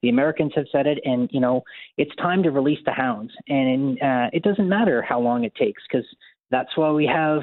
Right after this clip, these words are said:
uh, soldiers who can work, uh, day and night. And instead of just manning tanks and airplanes, now they're manning keyboards. Until they get, these criminals get the message that this is no longer worth the money. And let's not kid ourselves. These people have made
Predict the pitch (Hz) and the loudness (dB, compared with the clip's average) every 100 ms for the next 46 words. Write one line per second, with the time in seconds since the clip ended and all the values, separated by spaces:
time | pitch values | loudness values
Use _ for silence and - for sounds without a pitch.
0 | - 147 139 139 - 156 151 160 - 147 | -2 -2 0 0 -2 -2 0 0 0 -2
1 | 135 127 156 - _ _ _ - 120 120 | 0 2 0 -4 _ _ _ -2 -2 0
2 | 143 165 147 156 120 123 123 127 151 160 | 0 2 0 0 0 0 0 0 0 2
3 | 147 151 151 143 151 151 160 147 - 143 | 2 0 0 0 2 0 0 -2 0 -2
4 | 151 160 165 160 - 123 131 131 131 131 | 0 0 0 -2 0 0 2 2 2 2
5 | 131 131 117 113 107 - - - - 151 | 0 0 0 0 -2 -6 -16 -6 -2 0
6 | 185 208 180 170 - 147 131 - 151 156 | 2 2 2 0 -2 -2 -2 0 2 2
7 | 135 135 - 120 135 185 175 - 147 147 | 0 -2 0 0 0 -2 -4 -4 -2 -2
8 | 123 127 135 143 147 151 123 120 143 - | -4 0 0 2 0 2 0 0 -2 -2
9 | 113 131 180 - - - - 151 143 160 | -2 0 0 0 -6 -20 -4 0 2 0
10 | - 165 - 156 143 117 107 104 - 147 | -2 -2 0 -2 0 -2 -4 -6 -6 -6
11 | 151 - 170 143 135 131 127 123 117 | -4 -2 -2 -2 -4 0 2 2 0